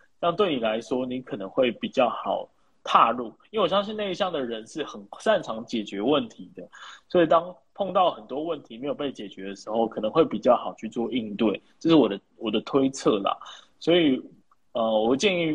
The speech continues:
蛮建议就是大家可以一开始先去找这样的受访者。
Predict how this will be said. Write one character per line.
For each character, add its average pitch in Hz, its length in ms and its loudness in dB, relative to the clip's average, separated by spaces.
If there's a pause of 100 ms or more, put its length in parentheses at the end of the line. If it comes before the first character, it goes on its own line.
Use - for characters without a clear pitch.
(120)
蛮 143 180 4
建 165 220 2
议 - 20 -4
就 151 80 0
是 147 80 2
大 147 120 4
家 135 240 0
可 123 100 -10
以 107 240 -12
一 - 80 -16
开 139 240 -4
始 107 180 -12
先 120 220 -10
去 127 140 -4
找 98 260 -2
这 131 80 -2
样 110 160 0
的 98 160 -2
受 110 220 0
访 104 320 -2
者。 - 120 -4